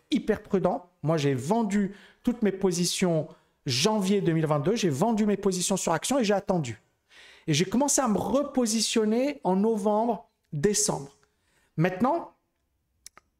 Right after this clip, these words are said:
j'étais focus sur la création de, du, du nouveau programme V M M. Parce que je, j'ai compris qu'on était rentré dans quelque chose de,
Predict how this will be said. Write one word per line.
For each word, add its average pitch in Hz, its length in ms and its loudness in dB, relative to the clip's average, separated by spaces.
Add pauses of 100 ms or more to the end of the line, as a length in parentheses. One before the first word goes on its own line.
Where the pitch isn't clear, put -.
(420)
j'étais 196 640 0 (380)
focus - 760 -2 (200)
sur - 220 0
la 175 100 2
création 214 520 -2
de, 202 280 0 (200)
du, 143 260 -2
du 139 120 -2
nouveau 202 220 2
programme 190 480 0
V 175 140 2
M 151 160 0
M. 117 200 -4 (580)
Parce - 160 0
que 247 100 2
je, 202 200 2
j'ai 180 240 0
compris 240 360 -2
qu'on 208 160 0
était 226 480 -2
rentré 233 560 -2
dans 208 120 0
quelque 196 300 -2
chose 220 360 -2
de, 185 380 -2